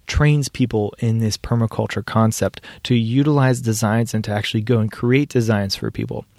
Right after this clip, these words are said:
So it's the seventy-two hour certification course. You know, it's, <laughs> to some people that seems like a crazy amount, to some people that seems like not much. Well, either way, basically it's this,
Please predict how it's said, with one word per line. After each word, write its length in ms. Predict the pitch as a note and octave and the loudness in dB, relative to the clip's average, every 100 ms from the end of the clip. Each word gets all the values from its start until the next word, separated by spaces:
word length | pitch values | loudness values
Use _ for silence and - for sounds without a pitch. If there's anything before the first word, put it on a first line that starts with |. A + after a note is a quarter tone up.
| - - - | -20 -20 -14
So 160 | - E3 | 0 0
it's 120 | D#3+ | 2
the 120 | D#3+ | 0
seventy-two 840 | - E3 D#3+ E3+ D#3 - C3+ B2+ | 0 0 2 2 0 0 2 2
hour 340 | A2 A2 A2+ A2 | 2 2 2 2
certification 800 | - A#2+ A2+ G2+ - G#2 - G2 | 2 0 0 -4 -4 -6 -4 -8
course. 460 | - F#2+ G2+ - | -4 -2 -2 -2
You 60 | A#2+ | 0
know, 140 | G#2+ | 2
it's, 260 | G#2+ - - - - - - | 2 0 -4 -12 -20 -14 -2
<laughs> 360 | C3 B2 C#3 | -2 0 -2
to 120 | C3 | -2
some 200 | C3+ E3+ | 0 2
people 200 | D#3+ D3+ | 2 2
that 120 | C#3 B2+ | 2 0
seems 260 | C3+ B2 | -2 -2
like 160 | A2+ F2+ | -2 -4
a 80 | A2 | -6
crazy 380 | - F3 D#3+ | 0 0 2
amount, 280 | D3+ C3+ B2+ | 2 0 -2
to 60 | - | -4
some 160 | B2 | -2
people 220 | A#2 A2+ G#2 | -2 -2 -2
that 120 | G2 | -4
seems 220 | - G2+ | -4 -4
like 120 | G2+ | -4
not 180 | A#2+ G2 | -4 -2
much. 260 | B2 G#2 - - - | 0 0 -4 -12 -12
Well, 100 | - - | -6 0
either 220 | F#3+ D3+ | 2 4
way, 180 | C3 G#2+ | 2 2
basically 380 | B2+ A#2 A#2 | 2 0 -2
it's 120 | A2+ - | -2 0
this, 280 | A#2 - | 0 0